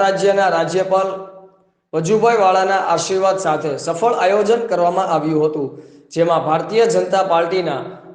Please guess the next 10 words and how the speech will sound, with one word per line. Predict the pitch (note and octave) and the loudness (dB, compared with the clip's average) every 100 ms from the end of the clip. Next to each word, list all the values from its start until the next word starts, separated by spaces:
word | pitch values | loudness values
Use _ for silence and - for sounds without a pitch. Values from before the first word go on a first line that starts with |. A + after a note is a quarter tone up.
| F3+ | -2
ભૂતપૂર્વ | A3+ G#3 G#3+ A#3 A3 | -2 2 4 4 2
જિલ્લા | E3 E3 E3+ E3+ | 0 2 2 2
પ્રમુખ | F3 G3+ F3+ E3 | 0 0 -2 -4
અને | F3 | -2
બ-, | D3 - D3+ D#3+ | -2 -4 -6 -4
બક્ષીપટ | E3 - A3+ A3+ A3+ | -4 -4 -2 -2 -2
મોરચાના | F3 E3+ F3 F3+ F#3+ G3 - - - _ | -2 -2 -2 -2 0 -2 -6 -16 -20 _
સદસ્ય | - F3+ G#3+ G#3+ F3+ D3+ A#2+ - - - D#3+ | -6 -2 0 -2 -2 -2 -2 -10 -16 -12 -4
દિલીપભાઈ | E3+ F#3 F3+ F3 D#3+ | -2 0 0 0 2
બારડ, | E3 F3+ | 2 2